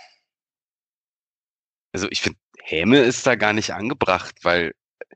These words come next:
Häme wär angebracht, wenn wir ihn trotzdem verpflichtet hätten. Ne? Obwohl der Medizincheck ergibt, na ja, sein Knie ist doch nicht ganz so stabil. Und dann kommt einen halben Tag später die Push von der F-C-App, die sagt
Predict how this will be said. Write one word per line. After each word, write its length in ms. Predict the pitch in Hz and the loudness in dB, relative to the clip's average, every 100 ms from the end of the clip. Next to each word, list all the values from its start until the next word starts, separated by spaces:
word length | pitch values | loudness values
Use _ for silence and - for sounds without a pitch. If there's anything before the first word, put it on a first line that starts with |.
| _ - - | _ -20 -2
Häme 280 | 92 117 135 | 0 2 2
wär 100 | 107 | 2
angebracht, 420 | 127 110 104 - | 2 2 0 0
wenn 220 | 92 98 | 0 0
wir 80 | 92 | 0
ihn 140 | 87 | -4
trotzdem 480 | 80 101 - - 104 | -4 -6 -6 -4 -4
verpflichtet 680 | - 90 - 123 - 92 - | -4 -12 -6 -4 -4 -8 -2
hätten. 400 | 85 - 139 170 _ _ _ _ _ _ _ _ - | -4 -2 -8 -8 _ _ _ _ _ _ _ _ -2
Ne? 280 | 98 113 | 0 0
Obwohl 440 | - 90 92 107 104 | 0 0 4 6 6
der 120 | 95 | 4
Medizincheck 680 | 92 92 - 101 104 92 - | 2 0 -2 0 2 0 0
ergibt, 380 | 87 92 - 104 | 0 0 -4 -6
na 200 | 87 85 | 0 4
ja, 200 | 85 101 | 4 4
sein 160 | 87 | 2
Knie 240 | 82 - 92 | 0 -4 -8
ist 260 | 85 - | -8 -6
doch 140 | - - | -6 -2
nicht 200 | 117 - | -4 0
ganz 200 | 80 78 | -4 -2
so 80 | - | -6
stabil. 480 | - 80 80 98 120 - - - | -2 -2 0 -2 -2 -10 -14 -4
Und 220 | 90 82 | -4 2
dann 260 | 90 87 82 | 2 2 -2
kommt 380 | 92 87 82 | 0 0 -2
einen 160 | 92 85 | -8 -2
halben 180 | 87 85 | -2 0
Tag 200 | 90 - | -2 -4
später 340 | - 90 98 | 0 -2 0
die 100 | 85 | -6
Push 260 | - 90 - | -6 -4 -4
von 180 | 92 82 | -2 0
der 100 | 78 | 0
F-C-App, 480 | - - 87 85 | -2 -4 -2 -2
die 100 | - | -4
sagt 320 | 85 92 92 | -2 0 0